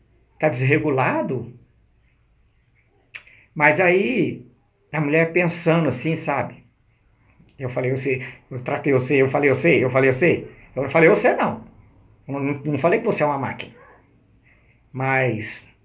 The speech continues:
você é uma máquina de negócio, você faz negócio, você ganha dinheiro. Olha, aí, aí já mudou a história, né? Aí já mudou de história, né? Mudou de assunto, né?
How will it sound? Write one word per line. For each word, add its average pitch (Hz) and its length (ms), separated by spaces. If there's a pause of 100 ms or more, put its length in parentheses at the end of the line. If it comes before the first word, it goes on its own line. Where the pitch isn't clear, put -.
(600)
você 123 240
é 123 40
uma 139 140
máquina 135 360
de 120 100
negócio, 220 420
você 127 220
faz 120 180
negócio, 151 520 (320)
você 135 220
ganha 127 220
dinheiro. 226 560 (920)
Olha, 127 360 (760)
aí, 107 480
aí 113 200
já 123 140
mudou 139 240
a 147 180
história, 147 400
né? 170 260 (440)
Aí 120 240
já 127 100
mudou 131 240
de 156 100
história, 135 420
né? 143 200
Mudou 135 260
de - 100
assunto, 135 440
né? 139 300